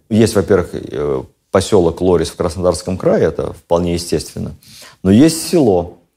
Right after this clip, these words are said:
Лорис Меликова в Сибири, в Омской области. А рядом есть ещё два села. Село Милютино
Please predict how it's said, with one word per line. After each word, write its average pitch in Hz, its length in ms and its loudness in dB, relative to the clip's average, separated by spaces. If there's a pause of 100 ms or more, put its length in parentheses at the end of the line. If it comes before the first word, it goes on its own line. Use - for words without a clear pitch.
(240)
Лорис 135 480 2
Меликова 92 680 0 (420)
в - 100 -14
Сибири, 95 580 -2 (640)
в 85 100 -2
Омской 120 380 2
области. 80 520 -4 (1700)
А 95 160 2
рядом 139 320 4
есть 120 220 2
ещё 143 300 2
два 87 240 2
села. 76 440 -2 (1300)
Село 120 680 2
Милютино 113 680 2